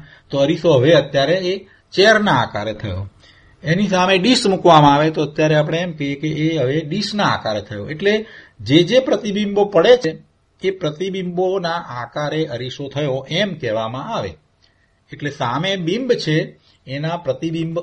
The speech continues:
એ અરીસામાં પડે છે. આ વસ્તુ આપણે સમજીએ છીએ. એ જ પ્રકારે જ્ઞાન છે એમાં પણ એવું જ થાય છે. આ આત્મા છે તે જ્ઞાનરૂપી અરીસો છે, એ જ્ઞાનરૂપી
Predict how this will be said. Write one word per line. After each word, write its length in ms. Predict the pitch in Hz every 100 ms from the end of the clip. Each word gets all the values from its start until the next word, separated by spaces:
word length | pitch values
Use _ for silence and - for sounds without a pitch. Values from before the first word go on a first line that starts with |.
| -
એ 140 | 143 147
અરીસામાં 560 | 123 135 143 139 135
પડે 220 | 165 220 196
છે. 200 | - 131 127 _ _ _ _ -
આ 300 | 135 151 175 170 -
વસ્તુ 300 | 135 - 156
આપણે 300 | 139 147 147
સમજીએ 460 | 156 170 196 151 147
છીએ. 160 | 151 151
એ 140 | 170 233
જ 40 | 233
પ્રકારે 400 | 147 151 147 156
જ્ઞાન 400 | 156 127 131 180 214
છે 160 | 156 160 156
એમાં 300 | 151 185 190
પણ 180 | 180 165
એવું 280 | 151 170 202
જ 60 | 139
થાય 300 | 123 135 135
છે. 140 | 104 107 95 _ _ _ _ _ _ _ -
આ 160 | 156 165 156
આત્મા 420 | 143 - 196 208
છે 220 | 202 196 196 202 _ _ _ -
તે 120 | 180 190 185 - -
જ્ઞાનરૂપી 880 | 131 139 156 190 196 160 156 185 156
અરીસો 420 | 147 156 160 156 135
છે, 200 | - 98 87 _ _ _
એ 80 | 139 147
જ્ઞાનરૂપી 920 | 113 123 139 185 175 135 135 160